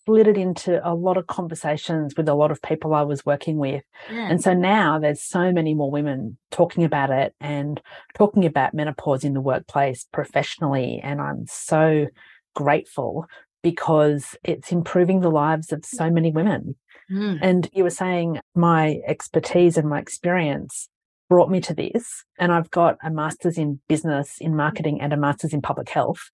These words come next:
Speaker 2: Mm.
Speaker 1: And I don't know anyone else in Australia that has that blend of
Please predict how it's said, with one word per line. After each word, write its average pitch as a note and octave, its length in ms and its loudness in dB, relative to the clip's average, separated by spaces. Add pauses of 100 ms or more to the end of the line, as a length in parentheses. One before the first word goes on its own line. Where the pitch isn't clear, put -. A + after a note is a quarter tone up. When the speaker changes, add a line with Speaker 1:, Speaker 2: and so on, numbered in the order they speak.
(160)
Speaker 2:
Mm. G#3 260 -2
Speaker 1:
And E3 320 4 (260)
I - 20 2
don't B3 300 2
know F#3 300 4
anyone D#3 340 -2
else C#3+ 360 -8
in E3 140 0
Australia C#3+ 520 0
that - 120 -4
has D3+ 300 -6
that C#3 320 0
blend D3+ 340 2
of C#3 80 -4